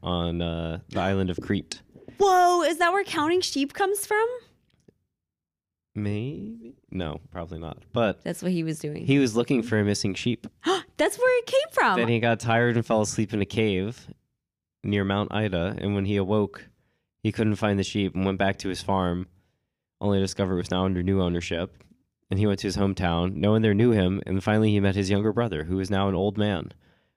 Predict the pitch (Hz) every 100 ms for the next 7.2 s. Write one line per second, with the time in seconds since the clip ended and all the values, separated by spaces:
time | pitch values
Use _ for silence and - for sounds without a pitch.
0 | _ 98 92 98 92 92 90 - 131 -
1 | - 92 107 - 107 98 98 92 73 62
2 | - - - _ _ _ _ _ _ _
3 | - 185 185 180 170 165 160 160 165 -
4 | _ _ - 240 254 233 285 302 285 226
5 | 208 220 220 - 240 - 175 156 151 147
6 | 147 190 - - - _ - 107 104 107
7 | 104